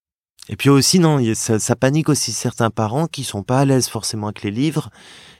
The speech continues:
et qu'on leur file un objet comme ça où eux, ils doivent inventer l'histoire ou raconter l'histoire, bah,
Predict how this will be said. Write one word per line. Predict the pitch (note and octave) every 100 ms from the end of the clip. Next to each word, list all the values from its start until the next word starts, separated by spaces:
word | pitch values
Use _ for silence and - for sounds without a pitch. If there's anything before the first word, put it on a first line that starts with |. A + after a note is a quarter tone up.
| _ G2+
et |
qu'on | - G#2
leur | G#2+ -
file | - C3+
un | B2 G#2+ G#2+
objet | G#2+ G#2+ B2
comme | A2+
ça | G2+ A#2+
où | G#2+ -
eux, | D3 D3
ils |
doivent | A#2 G#2
inventer | G#2 G2+ G2 G#2+
l'histoire | G2+ - A2+ A#2+ G2+
ou |
raconter | F#2+ G2+ G2 F#2
l'histoire, | F2 C#3+ D3
bah, | A#2+